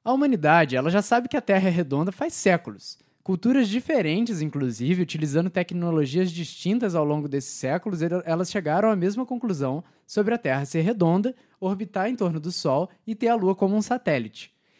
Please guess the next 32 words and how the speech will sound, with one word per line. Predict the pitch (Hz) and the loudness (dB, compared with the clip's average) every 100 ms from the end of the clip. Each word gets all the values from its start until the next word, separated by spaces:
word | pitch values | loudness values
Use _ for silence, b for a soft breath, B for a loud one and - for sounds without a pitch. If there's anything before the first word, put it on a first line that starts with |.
| _ - | _ -6
Esses | 240 - | -6 -2
conhecimentos | 254 247 247 165 208 233 | -2 -2 -2 2 2 0
são | - 262 | -2 -4
muito | 277 247 277 294 | -2 4 4 2
bem | 196 175 | -2 -2
estabelecidos | 160 151 147 135 - 127 107 120 | -2 0 2 0 -2 -6 -4 -2
e | |
a | 147 | 0
negação | 185 220 - 220 | 2 0 2 2
deles | 190 170 143 | 4 2 2
a | 151 | 2
essa | 185 - | 2 4
altura | 262 - 180 226 | 2 6 6 6
da | 156 | 4
história | 151 151 139 | 0 0 -2
da | 139 | -2
humanidade | 151 147 139 139 175 | -4 -4 -2 0 2
é | 185 | 2
um | |
absurdo. | 196 - - 208 151 113 b b b b b b | 0 -4 -2 -2 -2 -10 b b b b b b
Mas, | 147 156 196 | -2 0 0
de | 233 | -2
fato, | - 196 247 | 0 -2 -2
é | |
complicado | 247 247 247 - 175 220 | -4 -4 -6 -2 -2 0
saber | - 180 160 | -4 0 0
as | 135 | -2
causas | - 139 131 | 0 0 0
que | - | -2
levam | 139 117 113 123 | 0 0 0 -2
uma | 147 | -2
pessoa | 208 214 - 156 202 | -2 -2 2 4 4